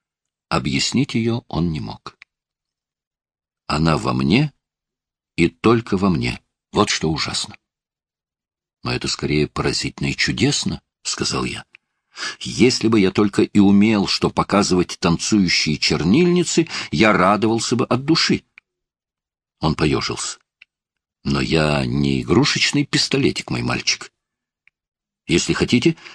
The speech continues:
проедемся за город, и я вам все объясню».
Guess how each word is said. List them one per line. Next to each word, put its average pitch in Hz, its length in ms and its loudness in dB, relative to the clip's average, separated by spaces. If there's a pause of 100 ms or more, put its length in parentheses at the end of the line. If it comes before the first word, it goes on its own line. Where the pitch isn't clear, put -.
(100)
проедемся 82 800 2 (200)
за 90 260 2
город, 131 320 0 (460)
и 65 100 -4
я 64 320 0
вам 104 160 4
все - 360 -2
объясню». 110 460 -2